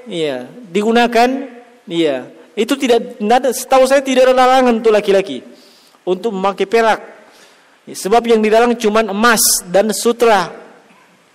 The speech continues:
Demikian. Adapun emas dan sutra ini, kalau untuk pemakaian selain makan dan minum, itu tidak dibolehkan untuk laki-laki, tapi boleh untuk perempuan.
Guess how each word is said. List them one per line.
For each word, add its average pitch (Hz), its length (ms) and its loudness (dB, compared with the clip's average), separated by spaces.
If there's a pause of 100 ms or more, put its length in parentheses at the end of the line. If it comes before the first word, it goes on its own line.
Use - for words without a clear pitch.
(180)
Demikian. 185 720 0 (480)
Adapun 226 400 2
emas 226 240 2
dan 214 240 0
sutra 208 400 2
ini, 240 540 0 (340)
kalau 185 320 2
untuk 233 360 2
pemakaian 214 760 2
selain 196 320 2
makan 202 400 0
dan 175 160 0
minum, 233 480 0 (320)
itu 175 240 0
tidak 196 280 0
dibolehkan 160 760 0
untuk 151 280 -2
laki-laki, 156 760 -4 (320)
tapi 165 280 -2
boleh 196 680 2
untuk 185 480 0
perempuan. 160 1040 0